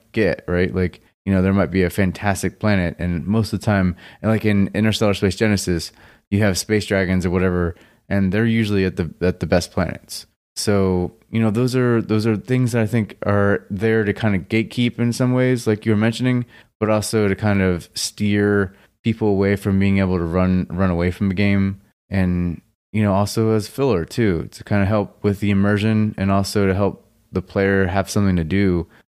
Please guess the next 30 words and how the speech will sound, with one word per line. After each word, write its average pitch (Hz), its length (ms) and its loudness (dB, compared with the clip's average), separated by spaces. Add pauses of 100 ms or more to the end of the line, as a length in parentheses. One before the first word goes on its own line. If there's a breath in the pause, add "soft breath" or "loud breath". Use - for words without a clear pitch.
while 95 200 0
they're, 87 380 2
they're 87 160 -2
starting 87 320 -2
off, 92 300 0
or 98 80 0
even 107 220 2
while, 98 340 0 (340 loud breath)
you 107 80 -2
know, 101 100 2
they've 92 200 0
got 101 140 2
other 98 120 2
things 95 260 -2
going 90 220 0
on 90 160 2
that 92 240 0
isn't 117 320 0
quite 107 460 -2
to - 120 -6
the 98 60 0
level 92 500 2
of, 82 460 -4 (160)
you 95 80 0
know, 78 240 -2 (240)
waging 92 540 2
war 85 240 2
with 80 160 -4
other 78 200 -2
factions. - 640 -4